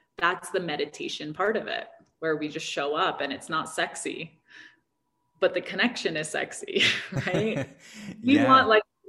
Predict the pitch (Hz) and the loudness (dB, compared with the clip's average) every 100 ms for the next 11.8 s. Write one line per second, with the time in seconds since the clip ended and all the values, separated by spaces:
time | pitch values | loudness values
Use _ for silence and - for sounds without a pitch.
0 | 233 254 240 - 247 247 262 220 214 220 | 4 4 4 2 2 4 2 2 4 6
1 | - 208 220 214 214 196 190 190 269 269 | 6 4 4 2 4 4 2 0 0 0
2 | 170 160 165 175 175 - 190 196 208 214 | 0 0 0 -2 0 -2 0 2 2 6
3 | 233 226 202 190 190 208 180 185 175 175 | 6 6 2 2 2 4 4 4 2 -2
4 | 160 - 180 190 - - - 76 53 - | -4 -4 -4 -4 -6 -8 -4 -4 -6 -12
5 | - _ _ _ 185 185 185 180 170 - | -16 _ _ _ -4 -2 -2 -2 -2 -2
6 | 165 160 170 175 170 160 170 156 - - | -2 -2 -2 -4 -2 -2 -2 -8 -12 -16
7 | - 151 82 82 - - _ _ - - | -8 -6 -4 -8 -14 -20 _ _ -20 -20
8 | - - 185 185 190 180 170 165 165 - | -16 -8 -8 -4 0 4 4 4 0 -8
9 | _ _ _ - - 202 220 196 175 208 | _ _ _ -14 0 6 6 4 -2 -4
10 | 202 175 175 175 175 165 165 147 165 180 | -2 -2 0 -2 0 -2 -4 -4 0 2
11 | 175 151 156 160 151 151 - | 2 0 2 2 2 0 -2